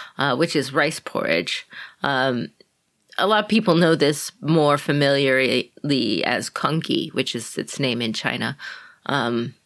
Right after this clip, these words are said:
but, but, you know, just, just rice porridge,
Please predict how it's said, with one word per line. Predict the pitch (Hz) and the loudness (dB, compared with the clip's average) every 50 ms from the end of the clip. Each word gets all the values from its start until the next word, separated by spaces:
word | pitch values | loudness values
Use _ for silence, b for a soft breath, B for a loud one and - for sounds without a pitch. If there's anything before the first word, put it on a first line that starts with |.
| _ _ _ _ | _ _ _ _
but, | - - - - - _ _ _ _ _ | -4 -2 -2 -4 -6 _ _ _ _ _
but, | - 190 - - _ _ _ | -2 -2 -2 -4 _ _ _
you | - 190 | -4 -2
know, | 151 135 143 | -2 -2 -2
just, | 143 - 226 - - - _ _ _ | -4 -4 -4 -4 -6 -10 _ _ _
just | - 269 - - - - _ _ - | -8 -8 -6 -8 -10 -12 _ _ -6
rice | - - 247 262 - | -2 -2 -2 -2 -4
porridge, | - - 170 165 165 160 165 165 - - - - | -2 0 2 2 4 4 2 2 0 -2 -6 -8